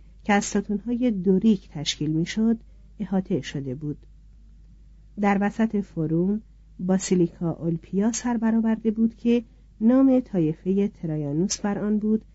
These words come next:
و منظور از ساختن آن این بود که محل ادارهٔ تجارت و مالیه باشد. خارج آن با پنجاه ستون سنگی یک پارچه تزئین شده بود.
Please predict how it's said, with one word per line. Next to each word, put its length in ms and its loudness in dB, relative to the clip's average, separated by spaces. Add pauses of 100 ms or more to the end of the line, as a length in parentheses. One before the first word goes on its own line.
(300)
و 260 2
منظور 460 2
از 120 -2
ساختن 500 -4
آن 200 -2
این 160 0
بود 280 0
که 260 -2 (340)
محل 640 2
ادارهٔ 560 0
تجارت 720 -6
و 200 -2 (280)
مالیه 680 2
باشد. 460 -6 (2250)
خارج 460 6
آن 440 2 (100)
با 180 2
پنجاه 580 4
ستون 440 -2
سنگی 500 0
یک 340 0
پارچه 600 -4 (420)
تزئین 460 -2
شده 340 -4
بود. 300 -8